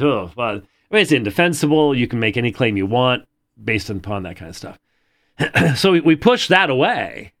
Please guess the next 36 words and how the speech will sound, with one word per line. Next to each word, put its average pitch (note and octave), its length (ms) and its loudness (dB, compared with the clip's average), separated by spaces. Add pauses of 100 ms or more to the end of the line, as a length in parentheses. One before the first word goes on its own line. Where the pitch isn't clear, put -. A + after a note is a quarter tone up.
(1000)
and D3 140 4
in C#3 100 0
the B2+ 80 0
process, B2+ 1000 -2 (460)
end F3+ 180 0
up C4+ 160 -2
taking E3 340 0
a B2+ 40 2
view B2+ 160 2
of A2+ 60 0
Scripture - 400 -4
that G2+ 160 -6
Jesus C3+ 380 -2
himself A#2+ 440 -8
didn't D#2+ 220 -14
hold, - 220 -20 (1000)
and G#2+ 60 -6
the A2 60 0
apostles C#3 480 -2
didn't - 320 -12
hold. - 160 -20 (1200)
And C#3+ 120 0
some G3 160 4
people C#3 220 2
say, C#3+ 200 2
"Well, C3 180 0
if C3 80 -4
you E3+ 100 2
do D3+ 140 2
textual C#3 320 0
criticism, B2 440 0
you're B2 80 0
doing C3 220 2
the A2 60 -2
same A#2 200 0
thing," G2+ 260 -2